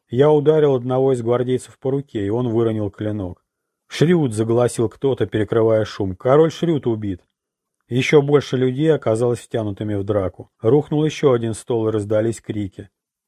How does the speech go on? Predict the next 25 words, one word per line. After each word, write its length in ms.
Потом 280
в 80
комнату 380
ворвались 500
гвардейцы 560
замка. 500
Я 240
услышал 480
голос 380
Керфа, 600
перекрывающий 760
общий 300
шум. 340
«Разнимите 680
их, 240
остановите 680
это, 280
не 220
дайте 380
им 120
проливать 520
кровь 280
в 40
залах 360
короля». 480